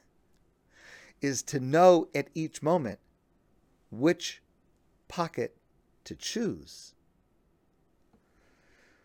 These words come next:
But the goal, of course, is to balance, not the extreme in either direction.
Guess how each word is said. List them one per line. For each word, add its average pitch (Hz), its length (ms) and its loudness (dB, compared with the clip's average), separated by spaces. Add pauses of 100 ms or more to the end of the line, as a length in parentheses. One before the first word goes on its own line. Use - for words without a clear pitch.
(640)
But - 120 -14
the 117 60 -12
goal, 165 460 10
of 107 140 -2
course, - 540 -14 (680)
is 135 200 -2
to 160 120 -4
balance, 123 840 -2 (2000)
not 143 340 0
the 240 160 0
extreme 156 720 0 (460)
in 156 180 0
either 170 300 2
direction. 135 560 0